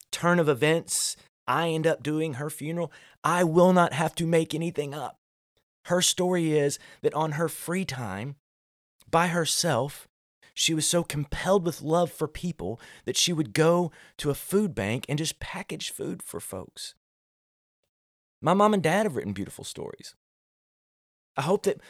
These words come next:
that my life is writing some story.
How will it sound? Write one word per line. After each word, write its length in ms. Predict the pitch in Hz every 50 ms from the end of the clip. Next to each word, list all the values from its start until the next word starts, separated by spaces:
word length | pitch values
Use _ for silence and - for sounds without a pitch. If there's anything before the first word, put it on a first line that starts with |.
| - -
that 120 | 165 160
my 220 | 151 151 156 190
life 480 | 214 208 185 151 113 92 87 - - - _ _ _ _ _ _ _ _ _ -
is 160 | 147 131 123
writing 460 | 120 143 151 156 165 160 165 160 151
some 320 | - - 151 147 151 143
story. 580 | - - - - 131 151 160 131 - - - -